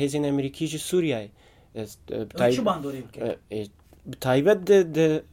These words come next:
Speaker 1: e, piştî got ev, e, e, deverên Amerîkî, ku tên, e, bombebaran kirin ji hêla muqawema îslamî an
Speaker 2: Em
Speaker 1: jî
Speaker 2: behsa wê yekê bikin. Ev stratejiya Daişê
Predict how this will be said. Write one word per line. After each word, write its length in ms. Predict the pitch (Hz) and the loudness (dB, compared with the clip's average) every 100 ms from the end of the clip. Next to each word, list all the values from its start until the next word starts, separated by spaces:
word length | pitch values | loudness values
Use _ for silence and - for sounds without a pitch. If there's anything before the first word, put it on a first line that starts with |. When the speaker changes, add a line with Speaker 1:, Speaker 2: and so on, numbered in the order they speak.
| - | -6
Speaker 1:
e, 200 | 120 117 - | -4 -4 -4
piştî 300 | 165 - 160 | -4 -2 0
got 140 | 156 175 | 2 4
ev, 120 | 165 151 - - _ | 2 -2 -18 -20 _
e, 380 | 117 117 113 110 107 - - - | -6 -4 -2 -4 -8 -14 -18 -12
e, 320 | 113 110 110 107 113 _ _ _ 117 | -8 -6 -8 -10 -18 _ _ _ -6
deverên 500 | 120 120 175 180 156 | 0 4 6 6 4
Amerîkî, 520 | 139 135 127 - 113 | 2 0 -2 -6 -10
ku 240 | 98 113 107 | -6 -6 -2
tên, 340 | 151 175 180 160 | 2 4 6 4
e, 280 | 120 107 107 | 0 -6 -8
bombebaran 600 | 123 123 135 147 151 147 | -4 -2 2 4 4 2
kirin 220 | 143 143 | 2 0
ji 140 | 117 120 | 0 0
hêla 380 | 135 151 147 131 | 2 4 4 2
muqawema 500 | 120 127 123 135 147 | -2 0 0 2 0
îslamî 420 | - 135 131 135 | 0 -2 0 2
an 100 | 143 | 2
Speaker 2:
Em 60 | |
Speaker 1:
jî 80 | 156 | 4
Speaker 2:
behsa 160 | 139 196 | 6 6
wê 260 | 185 175 | 8 6
yekê 200 | 135 135 | 2 -2
bikin. 220 | 131 135 131 | -4 -6 -2
Ev 140 | 175 | -2
stratejiya 560 | 165 - 139 139 151 147 | -2 -6 -6 -4 -2 0
Daişê 420 | 147 131 - | 0 -2 -6